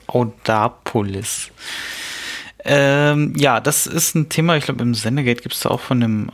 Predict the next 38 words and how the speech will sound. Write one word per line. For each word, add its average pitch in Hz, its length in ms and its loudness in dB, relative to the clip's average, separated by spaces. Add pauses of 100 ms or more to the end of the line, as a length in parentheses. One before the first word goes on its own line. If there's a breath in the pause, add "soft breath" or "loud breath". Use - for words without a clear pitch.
Autor 117 760 0 (140)
irgendwie 120 400 -2
einen, 110 380 -2 (120)
äh, 110 340 -4
Thread - 480 -4
auch - 220 0
schon, 147 420 2
müsste 123 280 0
man 117 160 2
noch 113 100 -2
mal 113 120 -2
raussuchen. 160 680 0 (240 loud breath)
Auf - 80 -6
jeden 131 140 2
Fall 117 240 0
auf - 220 -2
GitHub, 135 460 0
äh, 127 40 -4
Audapolis, 117 1600 -2
äh, 110 320 2 (800 loud breath)
ist - 300 -6
das, - 360 -4 (120)
äh, - 20 0 (120)
entsprechend - 520 -4
ein - 140 -2
Projekt. 151 580 -2
Äh, 131 260 2
das 120 180 -2
ist 131 180 -2
eine 123 380 2 (100)
App, - 260 -2 (200)
die 131 140 0
anders 135 280 0
als 123 160 -2
die - 100 -2
meisten 120 380 2
Cloud-Dienste 127 680 -2
lokal, 147 920 0